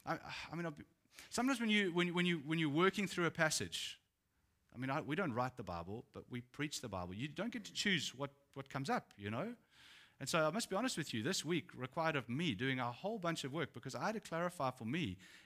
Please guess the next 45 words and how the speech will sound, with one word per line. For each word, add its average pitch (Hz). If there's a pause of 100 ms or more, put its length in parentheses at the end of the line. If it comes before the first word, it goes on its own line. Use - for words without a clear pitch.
(120)
even 147
what 165
do 196
I 196
really 185
believe 170
this 170
is 151
saying? 165 (420)
And -
sometimes 202
the 180
scriptures, 180
as 139
you 190
follow 175
their 156
curriculum, 135 (400)
you, 151
you're 151
forced -
to 143
grapple 151
with 151
things 139
that 131
you 131
wouldn't 147
necessarily, 113 (260)
uh, 104 (100)
go 127
through 131
in 113
the 110
course -
of 98
ordinary 110
life. 101
And 104
this 131
is 107
one 110
of 101
those 98 (320)
instances. -